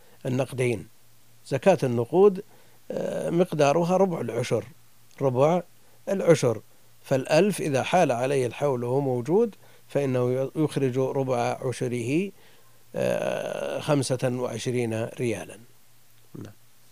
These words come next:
Speaker 2: أحسن الله إليكم. السؤال الأخير في هذه الحلقة مستمعي الكرام،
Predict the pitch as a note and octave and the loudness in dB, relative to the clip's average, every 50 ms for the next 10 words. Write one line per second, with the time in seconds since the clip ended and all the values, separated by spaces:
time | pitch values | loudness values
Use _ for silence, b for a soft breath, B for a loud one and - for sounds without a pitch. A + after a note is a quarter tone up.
0 | b b b b b b b b b b b b b b - - A#2+ - - - | b b b b b b b b b b b b b b -18 -16 -16 -10 -4 -2
1 | C#3+ C3+ C3 B2+ B2+ A#2+ A#2+ A#2 A#2+ A#2 - - A#2+ A#2 A#2 A#2 - - D#3 - | 0 2 2 2 2 2 0 0 -2 -4 -4 -4 -4 -4 -4 -4 -2 -2 0 2
2 | F3 F3 D#3+ D#3 D3 C#3 - - D3+ D3+ D3+ D3 C#3+ C3+ C3 B2+ B2+ A#2+ - - | 2 2 2 2 0 -2 0 2 2 4 4 2 2 2 2 2 0 0 0 -2
3 | B2 A#2+ B2 A#2+ A#2 C3 B2+ A#2+ A#2+ A#2 A2 G2+ - B2 A#2+ A#2+ - - A#2 A2+ | 0 2 2 2 2 2 0 0 0 -4 -4 -4 -4 -6 -6 -4 -4 -4 -4 -4
4 | G#2+ A2+ G#2 G2+ G#2+ A2 A2 - - A#2 A#2 A#2 A2+ A2+ A2 G#2 - - A#2+ A#2+ | -4 -6 -8 -8 -8 -10 -10 -8 -6 -4 -2 0 0 -2 -2 -4 -4 -4 0 2
5 | B2+ C3 C#3 | 4 2 2